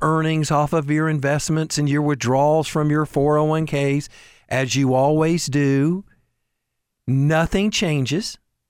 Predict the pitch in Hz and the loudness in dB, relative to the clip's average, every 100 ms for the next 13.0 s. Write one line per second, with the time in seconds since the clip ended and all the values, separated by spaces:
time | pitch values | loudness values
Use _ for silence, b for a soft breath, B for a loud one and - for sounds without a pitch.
0 | _ _ _ - 131 143 151 151 160 - | _ _ _ -4 0 0 0 0 -4 -2
1 | 147 151 156 - - 147 - 185 175 170 | 0 2 0 -2 0 0 -2 -4 -4 -2
2 | 160 147 151 - 143 139 139 139 127 135 | -2 0 -2 -2 0 0 0 0 0 0
3 | 165 156 165 135 117 123 - B B B | -2 -2 -2 0 0 -2 -8 B B B
4 | 127 156 147 127 120 175 - 196 190 156 | -4 0 0 0 -2 -2 -2 -2 0 0
5 | 135 127 120 - 113 135 b b b - | 2 0 -2 -2 -2 -4 b b b -6
6 | 123 131 113 139 151 143 - 147 143 147 | -2 -2 0 -2 -2 -4 -2 -2 0 0
7 | 147 151 147 139 143 143 143 123 131 127 | 0 0 0 0 0 0 -2 -2 -2 -2
8 | 131 139 147 160 156 127 123 127 123 123 | -2 0 -2 -2 -2 -2 -2 -2 -2 -4
9 | 113 117 135 123 117 123 151 147 147 139 | -4 -2 0 0 -2 -2 -4 -2 0 0
10 | 131 107 143 - b b b b b - | 0 0 -4 -6 b b b b b -2
11 | 131 131 117 127 123 160 - - 156 147 | 0 0 -2 -2 -2 -4 -4 -2 0 0
12 | 139 143 139 135 139 139 - 143 139 | 0 -2 -2 -2 -2 -2 -2 -2 -2